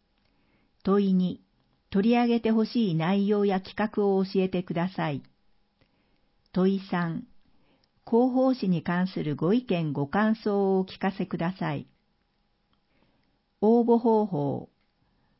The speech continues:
次の一から六を必ず記入の上、はがき、お便り、メール、または申し込みフォームからご応募ください。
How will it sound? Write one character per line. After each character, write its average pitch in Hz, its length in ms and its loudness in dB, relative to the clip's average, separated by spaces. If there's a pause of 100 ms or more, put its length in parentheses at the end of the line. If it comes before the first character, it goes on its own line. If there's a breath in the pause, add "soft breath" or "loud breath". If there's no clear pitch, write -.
(220)
次 226 260 4
の 170 280 2 (380)
一 185 260 -2
か 226 160 2
ら 185 120 4
六 156 360 2
を 147 80 2
必 160 180 -2 (280)
ず 196 140 -6
記 185 140 0
入 180 260 2
の 165 300 0
上、 160 320 0 (680)
は 175 200 -4
が 208 180 0
き、 - 360 -2 (220)
お 175 80 -2
便 208 440 0
り、 127 220 -6 (180)
メ 180 320 2
ー - 20 0
ル、 160 220 -4 (340 soft breath)
ま 185 140 -2
た 240 140 0
は 175 140 2
申 190 300 2
し - 80 -16
込 233 100 2
み 226 120 6
フ 233 180 2
ォ - 40 4
ー - 20 4
ム 202 120 2
か 151 160 -2
ら 139 120 -2
ご 170 300 2
応 202 60 0
募 165 120 -2
く - 120 -14
だ 139 220 -4
さ 127 140 -8
い。 127 120 -10